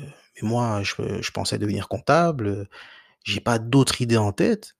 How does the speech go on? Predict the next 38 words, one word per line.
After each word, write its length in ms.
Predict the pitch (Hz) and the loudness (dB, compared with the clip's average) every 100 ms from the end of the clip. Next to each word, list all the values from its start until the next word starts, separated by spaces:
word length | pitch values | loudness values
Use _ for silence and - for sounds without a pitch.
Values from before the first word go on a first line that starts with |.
| _ | _
Pour 140 | 101 117 | -2 2
lui, 160 | 143 | 2
sa 180 | 175 95 | 0 -2
vie, 220 | 95 160 | -4 -6
c'était 240 | 196 - 107 | -6 -6 -6
le 80 | |
fait 240 | 95 123 143 | -4 -6 -4
de 80 | 104 | -4
devenir 300 | 98 110 107 | -4 -4 -4
comptable. 440 | 139 - 247 104 - _ | -2 0 -2 -4 -16 _
Il 60 | 95 | -2
n'a 80 | 101 | 0
jamais 300 | 98 123 123 | 2 0 0
pensé 280 | 104 95 170 | -2 -2 -2
qu'il 160 | 117 | -4
ne 60 | 101 | -6
pouvait 240 | - 120 | -2 -2
échouer. 400 | 139 - 262 165 _ - - - - - - - | 0 0 0 0 _ -20 -16 -16 -16 -20 -20 -6
Et 80 | - | 2
de 80 | 151 | 4
par 160 | 196 | 6
des 100 | 175 | 6
discussions 460 | 151 143 143 - 240 | 4 2 0 4 4
avec 180 | 190 147 | 4 4
sa 140 | 113 | 0
famille, 480 | - 104 120 143 143 | 0 0 0 2 0
ses 160 | - | -2
frères 260 | 101 113 104 | -2 -2 -2
et, 220 | 101 98 | -2 -2
ses 160 | - 101 | -4 -4
frères, 480 | - 120 143 143 101 | 0 2 4 2 2
euh, 440 | 98 95 95 95 - | 0 0 -4 -8 -10
des 240 | - 135 _ | -12 -14 _
cousines, 420 | - 104 107 135 120 | -8 -4 0 2 2
des 100 | 95 | 0
sœurs, 380 | - 151 151 - | 2 0 -2 -4
peu 100 | 95 | -4
importe, 460 | 101 - 101 - | 0 0 0 -4